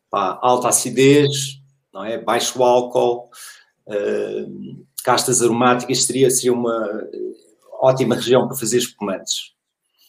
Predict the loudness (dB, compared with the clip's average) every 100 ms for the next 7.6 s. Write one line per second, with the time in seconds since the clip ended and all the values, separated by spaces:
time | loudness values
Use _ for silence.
0 | _ -18 -14 -10 -4 -2 -2 0 2 6
1 | 6 4 0 -10 -8 -2 2 4 4 0
2 | -4 -8 -18 -18 -14 -8 -6 -4 -4 -4
3 | -6 -6 -10 -12 _ _ _ -20 _ _
4 | _ -20 -18 -2 2 6 6 6 6 6
5 | 4 -2 -6 -8 -4 0 0 0 0 -2
6 | -8 -10 -8 -2 2 2 4 4 4 4
7 | 2 6 6 6 4 2